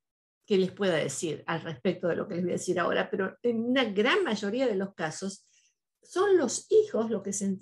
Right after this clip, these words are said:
los que se enteran de la infidelidad de uno de los padres o de los dos padres. Y son los hijos los que reportan a, a, a la, a, a una de las partes de que, "Hey,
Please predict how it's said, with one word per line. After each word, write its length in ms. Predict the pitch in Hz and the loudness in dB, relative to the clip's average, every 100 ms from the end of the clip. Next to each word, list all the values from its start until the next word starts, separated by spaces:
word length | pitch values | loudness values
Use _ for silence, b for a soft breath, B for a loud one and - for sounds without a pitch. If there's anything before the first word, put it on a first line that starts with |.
| - | -2
los 160 | 214 | -4
que 100 | 220 | -2
se 120 | 220 220 | 0 2
enteran 360 | 214 247 247 | 2 2 2
de 80 | 220 | 2
la 80 | 196 | 0
infidelidad 760 | 196 196 185 180 190 196 214 | 0 2 2 2 0 0 -2
de 120 | 196 185 | -2 0
uno 220 | 185 196 | 0 -2
de 80 | 170 | -4
los 140 | 165 | -6
padres 340 | 185 180 185 - | -4 -4 -4 -4
o 100 | 190 | -6
de 80 | 165 | -6
los 120 | 160 | -6
dos 140 | 160 | -6
padres. 440 | - 151 - - - _ _ _ _ _ _ _ _ _ _ _ _ - | -8 -10 -12 -16 -20 _ _ _ _ _ _ _ _ _ _ _ _ -2
Y 100 | 220 | 0
son 200 | 339 359 | 4 4
los 180 | 349 349 | 4 2
hijos 300 | 330 277 233 | 2 4 6
los 180 | 208 | 4
que 100 | - | 2
reportan 840 | 196 190 - 339 285 - 165 165 - _ _ _ _ | 0 -2 -2 -2 -2 0 -2 -2 -6 _ _ _ _
a, 160 | 185 180 | 0 0
a, 400 | - 165 165 - | -2 -4 -4 -6
a 220 | - 170 | -4 -2
la, 320 | 160 151 - _ 107 - - _ | -2 -4 -12 _ -18 -18 -20 _
a, 380 | - 160 151 - | -8 -6 -6 -8
a 180 | 165 180 | -4 2
una 260 | 220 262 | 2 4
de 60 | 254 | 4
las 140 | 269 | 2
partes 420 | - 202 190 311 | 0 -2 -2 -2
de 220 | 233 190 196 | 0 0 0
que, 160 | 185 | 0
"Hey, 380 | 190 196 165 | 2 2 -2